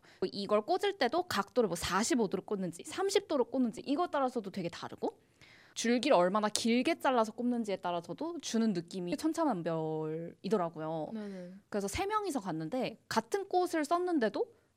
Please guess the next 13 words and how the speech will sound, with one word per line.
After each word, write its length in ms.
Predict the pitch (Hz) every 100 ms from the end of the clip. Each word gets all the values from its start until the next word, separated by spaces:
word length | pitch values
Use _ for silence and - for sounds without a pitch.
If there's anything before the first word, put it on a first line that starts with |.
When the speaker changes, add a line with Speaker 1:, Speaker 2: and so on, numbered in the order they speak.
| _ _
Speaker 1:
작품이 520 | - - - 415 381
다르게 420 | - 202 202 247
나오는 340 | 214 165 170 165
게 120 | 214
엄청 280 | 185 190 226
신기하고 720 | - 311 254 160 226 196 -
Speaker 2:
음, 160 | 233 233 226 196
Speaker 1:
이게 80 | 220
Speaker 2:
맞아요. 0 |
Speaker 1:
각자의 480 | - 180 180 330 285
개성이 480 | - 196 285 294 240
묻어나더라고요. 840 | 170 247 240 180 156 139 156 156
뭐 540 | - 180 170 165 160